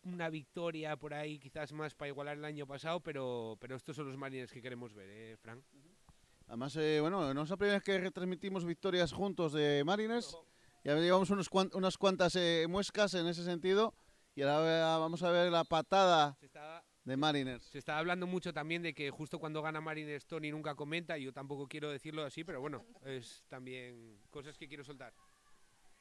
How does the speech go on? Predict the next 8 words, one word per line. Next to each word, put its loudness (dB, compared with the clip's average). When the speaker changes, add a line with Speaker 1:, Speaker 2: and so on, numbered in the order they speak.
Speaker 2:
Es -6
que 4
no, 2
no 4
deja 8
títere -20
con -16
cabeza -2